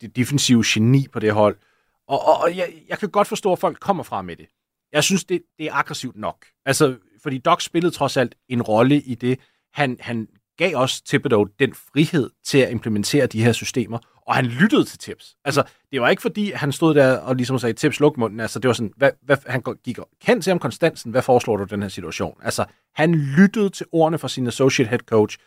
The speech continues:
og var fantastisk til at formidle det videre til sine spillere, for ligesom at sige, "Hey, prøv at høre, i den her situation, der skal I altså lytte til Tibbs og ikke mig." Det er ikke altid, det sådan fungerer nemlig,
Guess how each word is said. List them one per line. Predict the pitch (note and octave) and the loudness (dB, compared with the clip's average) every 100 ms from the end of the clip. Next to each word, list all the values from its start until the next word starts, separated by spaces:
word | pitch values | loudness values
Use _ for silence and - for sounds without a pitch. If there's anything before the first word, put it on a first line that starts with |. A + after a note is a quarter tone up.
| _ _ _ | _ _ _
og | C#3 | 0
var | C3 A#2+ - _ _ | 2 0 -4 _ _
fantastisk | - C3 - F#3 A#3+ - | -12 -8 0 0 0 -6
til | |
at | D3 | -4
formidle | C3 C#3+ D3 B2 | 0 4 2 2
det | F#3 C#3+ | -2 0
videre | C3 D#3+ F3 | 4 6 4
til | B2 | 2
sine | - A2+ | -10 -6
spillere, | A2+ A2+ C3+ C3+ | 0 2 2 2
for | C3+ | 2
ligesom | B2 C3 B2+ | 2 2 0
at | |
sige, | - A2+ G#2 - _ _ - | -2 -4 -6 -8 _ _ -4
"Hey, | B2+ B2+ | -4 2
prøv | C3 | 2
at | A#2+ | 4
høre, | A2+ G#2 _ | 2 0 _
i | A2+ | -8
den | C3+ | -2
her | C3 | -2
situation, | B2 A2+ G#2 G#2+ | 2 4 4 2
der | G2 | -2
skal | - A2+ | -2 0
I | |
altså | G2 G#2 | 0 -2
lytte | G2+ - | -8 -8
til | |
Tibbs | - A2 - | -6 -4 -4
og | F#2+ | -4
ikke | F#2+ | 0
mig." | E2+ G2 - _ _ - | 0 0 -6 _ _ -4
Det | |
er | C#3 | 0
ikke | B2+ | 0
altid, | A#2 - A2 | -2 -6 -12
det | G#2 | -6
sådan | A2 G#2 | -4 -2
fungerer | G#2+ F#2+ C3 B2+ | -6 -2 2 4
nemlig, | F#2+ F2+ F2 | 2 0 -4